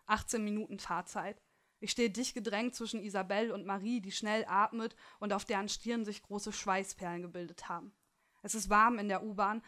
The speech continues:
aber noch aufheizender können Gedanken über Panik und Aushalten, über Flucht und Angst sein.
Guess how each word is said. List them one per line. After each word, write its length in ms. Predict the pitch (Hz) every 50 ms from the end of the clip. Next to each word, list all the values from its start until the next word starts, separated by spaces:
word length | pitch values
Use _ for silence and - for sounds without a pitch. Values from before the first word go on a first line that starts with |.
| - - -
aber 160 | - 208 214
noch 200 | 214 220 214 -
aufheizender 680 | - 185 196 247 - - 226 220 233 226 - - 226 214
können 240 | 208 - 220 214 220
Gedanken 420 | 208 202 - 202 214 220 - -
über 160 | 220 196 196
Panik 460 | 196 - - - 214 214 240 247 233 -
und 100 | 202 196
Aushalten, 720 | - 202 214 226 240 - - 226 214 226 220 - - 214
über 180 | 208 196 202 208
Flucht 360 | - - 220 233 - - -
und 160 | 214 202 -
Angst 320 | - 185 190 185 - -
sein. 260 | - 185 175 165 -